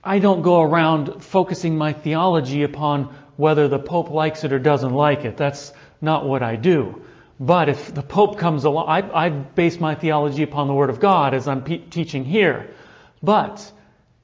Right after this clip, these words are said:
if the Pope comes along and likes what I'm saying, I, I've got to ask myself, "What have I got wrong?"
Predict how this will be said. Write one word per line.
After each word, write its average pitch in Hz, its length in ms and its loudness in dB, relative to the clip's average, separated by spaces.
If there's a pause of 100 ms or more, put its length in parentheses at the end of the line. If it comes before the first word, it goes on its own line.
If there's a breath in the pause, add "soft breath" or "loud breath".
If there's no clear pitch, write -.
(180)
if 180 200 0
the 156 80 2
Pope 220 320 2
comes 170 260 0
along 175 300 2
and 156 80 -2
likes 185 280 0
what 160 120 2
I'm 147 120 0
saying, 196 360 -2
I, 156 160 -6
I've 160 120 -10
got 220 100 -6
to - 80 -6
ask 214 300 -4
myself, 156 760 0 (2000)
"What 202 140 2
have 254 80 0
I 233 80 2
got 220 240 -2
wrong?" 220 460 -4